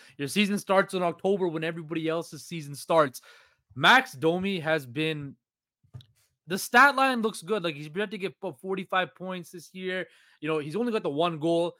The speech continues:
but he's, you know, he's been setting up a lot of plays too. I remember, was it the game in Tampa Bay, that Saturday night comeback, where I think you said to me that, "Oh, this is it for Max Domi. What a play." He turned around his season with a great assist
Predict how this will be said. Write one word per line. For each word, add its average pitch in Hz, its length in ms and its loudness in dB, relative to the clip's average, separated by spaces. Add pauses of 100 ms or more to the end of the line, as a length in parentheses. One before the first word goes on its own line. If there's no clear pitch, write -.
(200)
but 147 120 -6
he's, 151 240 -6
you 208 80 -8
know, 208 60 -2
he's 190 120 -4
been 202 140 -8
setting 226 280 0
up 208 120 -4
a 202 40 -6
lot 180 180 -2
of 165 60 -8
plays 165 280 -4
too. 175 180 -4
I - 20 0
remember, 180 360 -4
was 156 200 -8
it 156 80 -18
the 156 120 -14
game 175 240 -8
in 156 80 -12
Tampa 160 420 -4
Bay, 151 420 -2 (260)
that 131 160 -8
Saturday 160 380 0
night 156 260 -6
comeback, 160 460 -4
where 147 140 -2
I 139 40 -4
think 165 200 -8
you 190 140 -8
said 165 340 -4 (280)
to 160 100 -10
me 165 160 -8
that, 143 280 -4 (280)
"Oh, 120 240 -2
this 147 180 -10
is 127 120 -14
it 160 120 -4
for 147 80 -10
Max 143 320 0
Domi. 135 300 -4
What 165 180 -2
a 135 80 -6
play." 139 400 -6
He 165 220 -6
turned 185 280 -2
around 160 300 0
his 151 120 -8
season 156 280 -12
with 143 140 -10
a 127 40 -12
great 156 260 -4
assist 165 320 -6